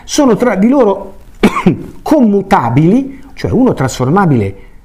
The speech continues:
nell'altro, se moltiplicati per una costante che è il quadrato della velocità della luce.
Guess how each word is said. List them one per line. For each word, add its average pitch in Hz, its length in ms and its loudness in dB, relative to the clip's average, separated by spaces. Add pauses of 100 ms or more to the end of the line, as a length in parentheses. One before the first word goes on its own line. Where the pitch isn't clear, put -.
(200)
nell'altro, 156 840 -2 (600)
se - 240 0
moltiplicati 247 720 0
per 190 120 2
una 247 140 0
costante 117 540 0
che - 120 -2
è 120 40 2
il 113 80 0
quadrato 147 340 0
della 120 140 2
velocità 110 320 0
della 90 160 -4
luce. 101 360 -12